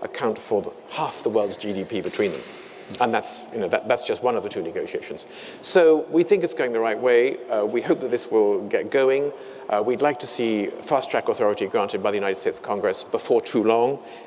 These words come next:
It doesn't really matter too much that it's not there now, but we hope that later on, perhaps after the midterms, who knows, maybe even before, though that's perhaps unlikely, that we will see that.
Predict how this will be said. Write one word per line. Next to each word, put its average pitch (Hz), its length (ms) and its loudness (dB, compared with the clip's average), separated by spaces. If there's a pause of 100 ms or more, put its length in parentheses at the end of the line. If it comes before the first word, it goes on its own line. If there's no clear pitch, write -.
It 101 140 -4
doesn't 110 200 -2
really 101 160 0
matter 98 200 -2
too - 180 -4
much 101 260 -4
that 92 100 -4
it's - 120 -6
not 85 160 -2
there 95 200 -2
now, 107 420 2 (460)
but 98 180 2
we 110 100 0
hope 101 260 0
that 98 120 -2 (260)
later 107 320 2
on, 104 200 2
perhaps - 240 -6
after 98 260 -2
the 104 100 0
midterms, 104 580 -4
who 120 100 -2
knows, 120 240 2
maybe 95 180 -4
even 101 140 -2
before, 107 400 2 (180)
though 85 80 -4
that's 87 160 -4
perhaps - 240 -6
unlikely, 101 420 -2 (340)
that 113 100 2
we 123 100 2
will 127 180 4
see 151 200 0
that. - 280 -6